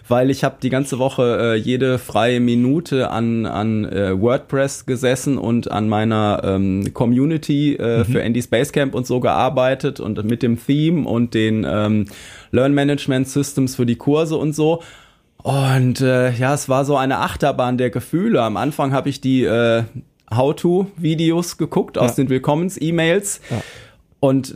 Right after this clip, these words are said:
Speaker 1: da ich auch meine WordPress-Seiten bis jetzt immer mehr oder weniger nur betreut hab, aber machen, hab machen lassen,
Speaker 2: Ja.
Speaker 1: bin ich da halt ziemlich grün hinter den Ohren. Und es war halt am Anfang echt so, dass ich die ganze Zeit gedacht hab,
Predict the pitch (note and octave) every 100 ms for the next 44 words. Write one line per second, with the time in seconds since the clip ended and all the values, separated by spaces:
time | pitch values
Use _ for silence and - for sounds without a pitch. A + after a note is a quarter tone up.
0 | A2+ C3 C3 B2+ B2+ B2 A#2+ B2 A#2 C#3+
1 | - C#3 B2 B2 C3+ C3 B2 B2 C3+ -
2 | B2+ A#2+ B2 B2+ A#2+ B2 B2+ A#2+ A#2 A2+
3 | A#2+ A#2 - - A2+ D3+ - B2 C3+ -
4 | A2+ A2+ A2+ A2+ B2+ D3 C#3+ A#2 A2+ G#2
5 | C3 C3 A2+ B2+ D3 A2 F#2+ G2+ C3+ F#3+
6 | - G#2 G2 A#2 C3 - A2+ B2 - -
7 | D#3+ D#3 - B2+ D3 D3+ A2+ A2 G#2+ F#2+
8 | F#2+ A#2 G#3 - - - - _ G#2 A2+
9 | A#2 A#2 A2+ A#2 G#2+ A#2 A2+ A#2+ B2 A2
10 | G#2+ B2 A#2+ F#2 A2+ A#2+ A#2+ A#2 A2+ A2
11 | A2 A#2+ A2 A2 A2 F#2+